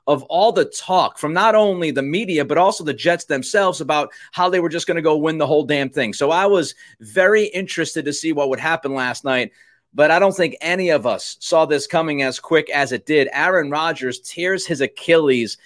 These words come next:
his fourth snap as the Jets quarterback, tears his Achilles. He's out for the season. That's been confirmed today. So he's donezo. Zach Wilson is the guy. And the first thought I have now is just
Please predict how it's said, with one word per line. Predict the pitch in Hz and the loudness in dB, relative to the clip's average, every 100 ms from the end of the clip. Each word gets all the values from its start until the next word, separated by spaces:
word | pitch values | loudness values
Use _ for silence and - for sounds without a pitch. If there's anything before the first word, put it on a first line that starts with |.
| _ | _
his | 156 - | -4 -4
fourth | - - 190 202 202 | -6 0 2 2 -2
snap | - - 156 131 - _ _ _ - | -10 -4 -2 -2 -4 _ _ _ -4
as | 135 | -2
the | 139 | -2
Jets | 101 131 175 - | 0 2 2 0
quarterback, | - 160 143 143 143 139 - | -2 0 0 0 -2 -4 -10
tears | - 175 190 | -4 -2 -2
his | - 143 | -4 -6
Achilles. | 131 - 151 156 147 - _ - | -6 -2 0 0 -4 -6 _ -8
He's | 127 107 | -6 -4
out | 135 170 165 | -2 -2 -2
for | 160 | -8
the | 151 | -6
season. | 151 143 139 135 - _ | -4 -2 -4 -6 -14 _
That's | 131 165 - | -2 -2 -2
been | 175 156 | -4 -4
confirmed | 147 131 - 151 151 | -4 -4 -2 -2 -2
today. | 147 113 147 143 | -4 0 2 2
So | 139 101 | 0 -4
he's | 190 185 | -4 -4
donezo. | 110 170 170 127 127 123 113 - - | 0 0 0 2 2 2 -2 -12 -20
Zach | 110 151 175 175 | -2 0 0 -2
Wilson | 123 147 160 - 131 123 113 _ _ | 0 2 2 0 -4 -4 -8 _ _
is | 165 160 | -2 -2
the | 143 | -2
guy. | 135 139 120 | 0 2 2
And | 120 | -2
the | |
first | - 220 226 - | 0 0 0 2
thought | 190 | 4
I | 165 143 | 4 2
have | 160 156 131 | 2 0 -2
now | 117 101 98 - _ _ | -4 -4 -8 -12 _ _
is | 165 151 | -4 0
just | 185 170 - - | 2 2 0 -14